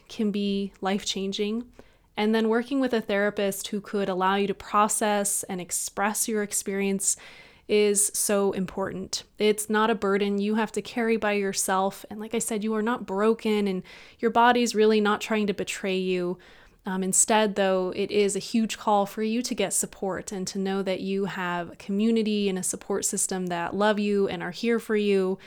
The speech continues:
And again, are not here to judge you for how you choose to approach endometriosis, but instead are here to be your greatest friends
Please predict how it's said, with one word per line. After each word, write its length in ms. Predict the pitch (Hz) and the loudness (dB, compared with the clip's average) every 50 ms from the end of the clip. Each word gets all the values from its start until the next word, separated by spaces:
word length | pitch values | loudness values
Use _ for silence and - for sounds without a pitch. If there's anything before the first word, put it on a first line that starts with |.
| - - - - - - - - | -18 -20 -20 -20 -20 -20 -8 -4
And 460 | 202 196 196 190 190 190 185 185 - - | -2 -2 0 0 0 -2 -4 -4 -4 -6
again, 240 | 185 196 196 190 | -4 -4 -2 -2
are 80 | 190 190 | -2 -2
not 160 | 196 202 214 | -2 -2 -2
here 260 | 226 - - 240 240 | -4 -4 -4 -2 -2
to 280 | 226 - - - 202 196 | -2 -2 -4 -2 -2 -2
judge 320 | 175 - 196 202 208 214 | 0 2 2 2 2 2
you 140 | 233 254 269 | 0 0 -2
for 260 | 262 - - 196 185 | -2 -2 -4 -4 -4
how 180 | 180 - 202 196 | -2 -2 -2 0
you 200 | 196 190 190 190 | 0 0 -2 -2
choose 420 | - - - 214 202 214 220 - | -2 -4 -4 -2 -2 -2 -4 -2
to 120 | - 220 208 | 0 0 0
approach 680 | 190 - - - 202 190 208 - - - - - - - - - | 0 0 -4 -4 -2 -2 -2 -4 -4 -6 -8 -6 -8 -10 -6 -4
endometriosis, 1160 | 226 226 240 233 233 233 226 - - 240 233 233 226 233 233 - 254 247 262 262 - - - - - - - - _ - _ | 0 0 2 2 2 0 -2 -2 -2 0 2 2 2 2 0 0 0 0 0 0 0 -2 -4 -6 -14 -20 -20 -20 _ -6 _
but 140 | 214 214 202 | 0 2 2
instead 460 | 202 202 196 - - 214 202 202 202 | 2 2 0 0 2 2 2 2 0
are 120 | 214 214 | 0 -4
here 240 | 190 - 226 208 202 | -4 -6 -6 -4 -2
to 80 | 190 180 | -2 -2
be 100 | 190 190 | -2 -4
your 180 | 185 185 185 | -4 -4 -6
greatest 600 | 180 180 - 185 185 196 196 190 190 196 - - | -6 -6 -6 -2 0 0 2 2 2 0 -2 -2
friends 640 | - - - 208 208 208 208 202 202 202 196 - - | -4 -4 0 0 2 2 2 2 0 0 -2 -2 -4